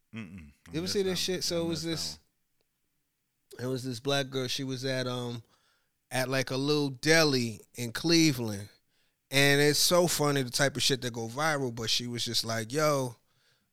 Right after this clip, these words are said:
Speaker 2: it's a chicken salad. It's from Imperial," or some shit like that. It's, she was just saying, "This shit is banging," you know,
Speaker 1: Mm-hmm.
Speaker 2: basically. But a homie, you know, was taping her or whatever. She was taping herself. She was like, "Oh, this shit is a good ass chicken salad."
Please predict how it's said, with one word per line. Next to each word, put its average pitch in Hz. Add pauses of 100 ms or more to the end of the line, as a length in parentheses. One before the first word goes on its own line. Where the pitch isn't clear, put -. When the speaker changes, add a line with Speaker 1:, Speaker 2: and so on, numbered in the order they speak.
(120)
Speaker 2:
it's -
a 107
chicken 139
salad. 190 (340)
It's 113
from -
Imperial," 143
or 104
some 160
shit 127
like 113
that. 117
It's, 117
she -
was 143
just -
saying, 131
"This 143
shit 131
is 135
banging," 160 (120)
you 139
know, 123
Speaker 1:
Mm-hmm. 120
Speaker 2:
basically. 117
But 98
a 110
homie, 120 (460)
you 117
know, 110
was 107
taping 123
her 110
or 101
whatever. 101
She -
was 135
taping 110
herself. 110
She -
was -
like, -
"Oh, 165
this 143
shit 127
is 123
a 123
good 139
ass 139
chicken 135
salad." -